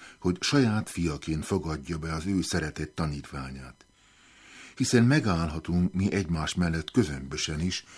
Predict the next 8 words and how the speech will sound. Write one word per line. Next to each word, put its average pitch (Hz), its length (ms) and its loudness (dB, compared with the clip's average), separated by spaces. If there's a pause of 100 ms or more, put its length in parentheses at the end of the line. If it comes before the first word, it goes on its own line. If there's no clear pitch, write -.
(160)
mint 85 200 -2
otthonainkban 95 960 2
vagy 92 200 -2
munkahelyen. 69 800 -6 (540)
Megoszthatjuk 95 800 0
egymással 76 600 -2
a - 40 -10
hitet, 98 460 -2